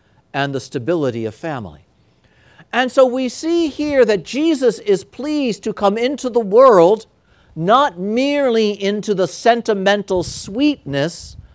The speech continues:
of a superficially perfect family,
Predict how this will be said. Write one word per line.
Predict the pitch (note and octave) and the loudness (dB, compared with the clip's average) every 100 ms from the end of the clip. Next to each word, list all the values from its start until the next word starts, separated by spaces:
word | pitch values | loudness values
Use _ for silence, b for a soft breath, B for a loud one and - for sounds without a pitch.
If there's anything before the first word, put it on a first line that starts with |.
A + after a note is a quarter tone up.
| b | b
of | - D#3+ | -2 0
a | D#3+ | 0
superficially | - A3+ G3 F3+ - A#3 A#3 A3+ F3+ D3+ | -2 -4 -2 -4 0 0 0 -2 -2 -2
perfect | - E3+ E3 D3+ B2+ | -4 -6 -6 -8 -12
family, | - G#3+ G#3+ B2 E2+ F#2+ | -10 -6 -4 -6 -12 -18